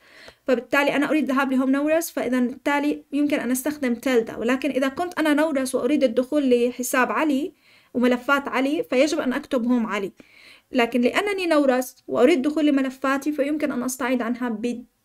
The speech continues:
دلتا. فإذًا أيضًا ستظهر لي نفس النتيجة. فأيضًا هذا كون هذا المسار الحالي، يعني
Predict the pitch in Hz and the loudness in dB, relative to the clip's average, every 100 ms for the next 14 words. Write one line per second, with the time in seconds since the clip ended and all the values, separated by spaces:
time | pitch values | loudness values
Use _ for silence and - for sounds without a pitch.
0 | - 226 214 214 - - _ - - - | 0 0 0 -4 -10 -12 _ -20 -20 -20
1 | - - 262 262 277 262 - 285 330 311 | -20 -4 0 4 4 0 -2 2 2 2
2 | 302 285 269 269 - 269 254 226 233 240 | 0 0 -2 -6 -6 -4 -2 -2 -2 -2
3 | 214 220 220 - 208 202 - - _ - | -4 -8 -10 -8 -8 -8 -8 -16 _ -20
4 | - - _ 269 277 277 415 539 466 370 | -20 -20 _ 0 0 0 2 4 4 0
5 | 359 403 311 311 349 311 277 269 - 339 | 2 2 2 2 0 0 -2 -4 -4 -2
6 | 403 359 311 - 320 339 277 - 285 302 | 0 0 0 0 -2 -2 -4 -4 0 2
7 | 277 208 196 202 202 262 - | 2 -2 -4 -8 -8 -8 -10